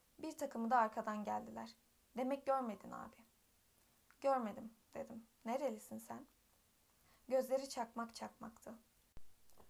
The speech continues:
'Zonguldaklı bey abi.' Gece yarısı bu soğukta valiye gideceklerine başka bir koğuş bulmak, daha olmazsa polisler gittikten sonra kahveciye zorla kapıyı açtırmak mümkündü.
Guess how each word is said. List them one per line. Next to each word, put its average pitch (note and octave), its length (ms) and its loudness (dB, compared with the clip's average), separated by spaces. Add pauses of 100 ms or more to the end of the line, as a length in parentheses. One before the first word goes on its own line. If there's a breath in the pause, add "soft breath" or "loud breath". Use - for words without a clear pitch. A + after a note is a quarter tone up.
(180)
'Zonguldaklı B3 720 0
bey G3+ 180 -2
abi.' G#3 300 -6 (1080 soft breath)
Gece C4+ 220 0
yarısı A#3 520 -4 (300 soft breath)
bu C#4+ 120 -8
soğukta B3 460 -2
valiye A3 360 0
gideceklerine G#3+ 760 -6
başka A3+ 320 -4
bir A3+ 160 -6
koğuş A3+ 420 -8
bulmak, G#3+ 320 -8 (600 soft breath)
daha D4 260 2
olmazsa D4 480 -4
polisler B3+ 480 -2
gittikten C4 540 -8
sonra A#3 300 -4
kahveciye A#3+ 520 -6
zorla B3 340 -4
kapıyı A#3+ 320 -6
açtırmak A3+ 540 -4
mümkündü. G#3+ 560 -6